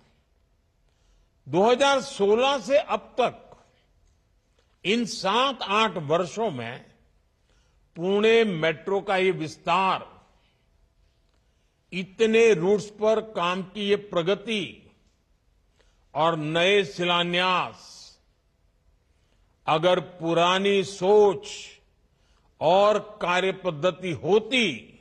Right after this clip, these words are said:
तो इनमें से कोई भी काम पूरे नहीं हो पाते। पिछली सरकार तो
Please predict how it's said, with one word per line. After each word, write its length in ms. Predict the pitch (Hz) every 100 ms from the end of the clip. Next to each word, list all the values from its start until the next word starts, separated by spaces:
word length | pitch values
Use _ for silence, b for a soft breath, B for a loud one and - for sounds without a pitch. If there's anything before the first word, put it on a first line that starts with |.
| _ _ _ _ _ _ _ _
तो 120 | 151
इनमें 400 | 156 156 165 185
से 180 | 147 180
कोई 520 | - - 180 196 196
भी 340 | 147 123 190 208
काम 520 | - 151 160 175 180
पूरे 480 | - 156 165 175 190
नहीं 480 | 151 143 131 202 240
हो 200 | 190 196
पाते। 500 | 190 175 - 117 - _ _ _ _ _ _ _ _ _ _ _ _ _ _ _ _ _ _ _ _ _ _ 208
पिछली 500 | 233 226 247 285 277
सरकार 580 | - 202 185 196 185
तो 560 | 170 - 160 120 120